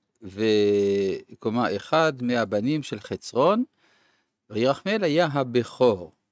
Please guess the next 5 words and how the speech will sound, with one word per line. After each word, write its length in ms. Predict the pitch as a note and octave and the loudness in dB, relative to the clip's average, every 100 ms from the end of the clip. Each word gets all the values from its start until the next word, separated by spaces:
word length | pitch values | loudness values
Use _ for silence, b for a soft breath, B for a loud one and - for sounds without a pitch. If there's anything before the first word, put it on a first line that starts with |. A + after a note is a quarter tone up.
| _ _ _ _ _ - | _ _ _ _ _ -12
אבל 320 | G2 D3+ D#3 | -2 0 0
מכיוון 580 | B2+ A2+ A#2 B2+ F3+ D3 | -2 -2 -2 0 -2 -4
שהוא 280 | - A#2+ G#2+ | -8 -8 -6
נשא 500 | G#2 - - E3 C#3 - _ _ G#2+ | -8 -10 -4 0 0 -2 _ _ -12
מצריה, 920 | G#2+ A2+ - - B2+ G2+ G2+ C#3 | -8 -8 -10 -10 -6 -2 0 0